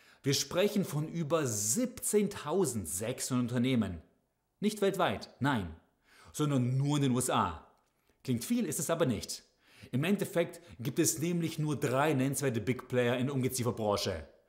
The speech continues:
Rollins erzielt weit über fünfzig Prozent höhere Umsätze als Rent to Kill, die Nummer drei dieser Liste. Der Marktführer nutzt seine dominante Stellung schamlos aus. In den letzten drei Jahren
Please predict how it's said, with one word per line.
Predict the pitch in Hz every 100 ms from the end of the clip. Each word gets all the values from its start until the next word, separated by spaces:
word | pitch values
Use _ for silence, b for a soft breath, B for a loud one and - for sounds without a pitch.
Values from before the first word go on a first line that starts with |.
| b b b b
Rollins | 123 180 190 175 170 - - B
erzielt | 135 - - 180 131 120
weit | 151 214 214
über | 147 127
fünfzig | - 233 226 - 202 -
Prozent | 175 165 123
höhere | 147 160
Umsätze | 139 135 127 135 135
als | 120 -
Rent | 120 127
to | 123
Kill, | - 127 110 B B 165
die |
Nummer | 196 180
drei | 107 90
dieser | 113 131
Liste. | 107 - 98 71 - _ _ b b b b b
Der | 120
Marktführer | 147 175 - - 160 151 139
nutzt | 156 -
seine | 139 123
dominante | 131 131 147 175 156
Stellung | - 135 147 123
schamlos | - 92 107 117 117
aus. | 117 95 - - _ b b b b
In | 127
den | 139
letzten | 202 - - 160
drei | 143
Jahren | 151 147 170 131 165